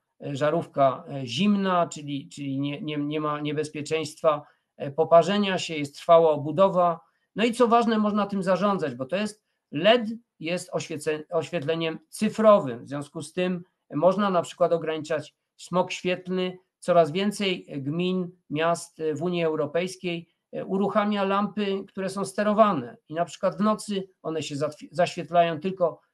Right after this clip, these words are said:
zaświecają, przepraszam, tylko wtedy, kiedy na przykład przechodzi,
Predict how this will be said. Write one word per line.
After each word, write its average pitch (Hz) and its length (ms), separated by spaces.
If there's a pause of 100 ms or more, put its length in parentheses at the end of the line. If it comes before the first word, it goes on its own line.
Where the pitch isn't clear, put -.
(180)
zaświecają, 175 560
przepraszam, 156 460 (300)
tylko 185 280
wtedy, 208 680 (280)
kiedy 175 340
na 170 140
przykład 175 340
przechodzi, 156 540